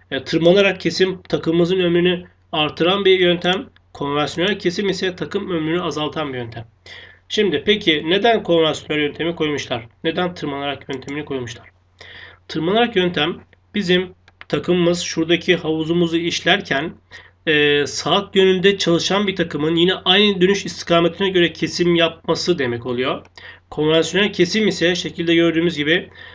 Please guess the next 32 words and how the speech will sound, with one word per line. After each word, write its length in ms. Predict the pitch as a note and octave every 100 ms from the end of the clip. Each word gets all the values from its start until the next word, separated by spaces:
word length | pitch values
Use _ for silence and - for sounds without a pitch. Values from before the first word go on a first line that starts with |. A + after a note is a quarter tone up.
| -
saat 440 | - D3 F3 F3
yönünde 280 | G3+ G3+ G3+
çalışıyor 340 | G3 F3 E3+
takımımız 400 | E3+ D3 D3+ C#3+ -
ama 300 | G3+ G3 G3+
saat 360 | - E3 F3
yönünün 260 | F3+ F3+ G3
tersine 440 | - D#3 D3+ E3+
kesim 320 | F#3 E3+ C#3+ B2+
yapıyor. 340 | A#2 B2 A2+ - _ _ _ _ _ _ _ _ _ _ -
Yani, 220 | D#3 D#3+
e, 540 | D#3 D#3 D3 C#3+ C#3+ - - _
takım 320 | - D3 F#3
yine 200 | F#3 F#3+
saat 360 | F3 - F3+ F#3
yönüne 180 | F3 D3
dönüyor 260 | C#3+ D#3
ama 300 | G3 F3 G3 - -
saat 400 | - - F3 F#3+
yönü 120 | G3 F#3+
istikametinde 800 | F3+ - F#3 F#3 F3+ F#3 F3+ E3
değil 300 | F#3+ A3 D3+
de 260 | C#3+ - - _
saat 320 | - F3 F#3+
yönünün 380 | F#3+ F3+ F3+ F#3
dönüş 320 | F3 F3+ F#3
istikametinin 680 | D#3 - - E3 E3 E3 F3+
tersine 440 | F3 D#3+ D3+ F#3 F3+
kesim 300 | D#3+ D3+ C#3
yapıyor. 360 | B2+ D#3 F3+
Dolayısıyla 520 | F3 F3+ F3 - F#3+
parçayı, 600 | - E3 E3 E3 D#3+ F#3